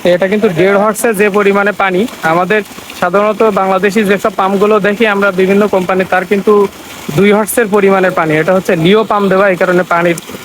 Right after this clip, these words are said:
ফ্লোটা একটু বেশি। আহ, ওনাদের যে হিসাবে এই পানিটা, উম, প্রয়োজন, তার থেকে কিন্তু অনেক বেশি পানি উঠতেছে। ওনারা নিজেরাই বললেন যে এটা এত পানি প্রয়োজন না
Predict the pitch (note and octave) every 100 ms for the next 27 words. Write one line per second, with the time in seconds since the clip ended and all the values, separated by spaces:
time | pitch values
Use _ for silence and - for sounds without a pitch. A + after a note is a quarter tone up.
0 | - - F#3+ G3+ G#3+ G3 G#3+ F3 F#3 A3
1 | B3+ - - - - - D#3 E3 F3 G3+
2 | A#3 G3 G#3+ A3 G3+ A#3+ A#3+ A#3 A3+ -
3 | G3+ G#3+ A3+ A3 G#3+ G3 F3 F3 E3+ G3+
4 | G#3 F3+ E3+ F#3 - G#3+ G#3 F#3+ F#3 G#3
5 | G#3 F3 F3 F#3 E3+ E3 D#3+ F3 D#3+ F#3+
6 | G3+ E3 D#3 D3+ D3+ D3 D#3 E3 D#3+ D3+
7 | D#3+ D#3 D3 C#3+ D3+ E3 F3+ D#3+ E3+ E3
8 | F#3 F#3 E3+ D3+ D3